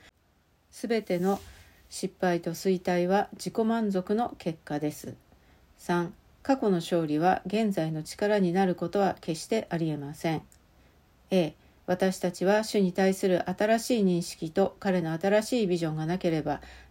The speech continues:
前進することができません。B、私たちが、「私にはそれができません」と叫ばずには折れない時はいつでも私たちの進歩が始まっています。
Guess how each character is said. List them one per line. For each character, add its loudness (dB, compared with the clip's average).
前 4
進 0
す 0
る 0
こ 0
と 0
が 0
で -2
き -8
ま -4
せ -2
ん。 -6
B、 0
私 0
た -4
ち -8
が、 2
「私 0
に 4
は 4
そ -2
れ 4
が 4
で -2
き -2
ま 2
せ 0
ん」 -2
と -4
叫 -2
ば 2
ず 0
に 2
は 0
折 0
れ -2
な 0
い -2
時 -4
は -2
い -4
つ -12
で -4
も -4
私 0
た 0
ち -8
の -2
進 0
歩 0
が 2
始 -4
ま -2
っ -8
て -8
い -2
ま -6
す。 -10